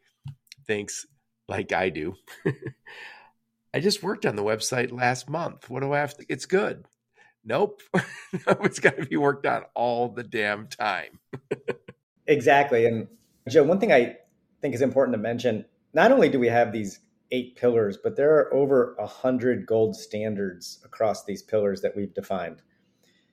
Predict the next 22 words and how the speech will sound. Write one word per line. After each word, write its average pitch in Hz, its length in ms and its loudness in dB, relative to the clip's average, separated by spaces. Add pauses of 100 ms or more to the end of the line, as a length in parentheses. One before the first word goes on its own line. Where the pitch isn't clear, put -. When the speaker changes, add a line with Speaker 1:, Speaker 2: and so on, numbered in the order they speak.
(240)
Speaker 2:
And 110 400 0
the 127 80 2
website 135 560 6 (720)
specifically 117 1080 0
probably 147 240 2
has 117 160 6
about 101 320 -2
thirty 123 300 2
gold 104 280 2
standards 107 480 -6
that 98 120 -2
it 95 100 -6
needs 107 240 -8
to 98 100 -8
measure, 95 340 -4 (360)
be 113 80 -2
measured 107 340 2
against. 87 460 -12 (880)
And 110 160 0
these 135 180 4
are 117 220 10
just 120 200 0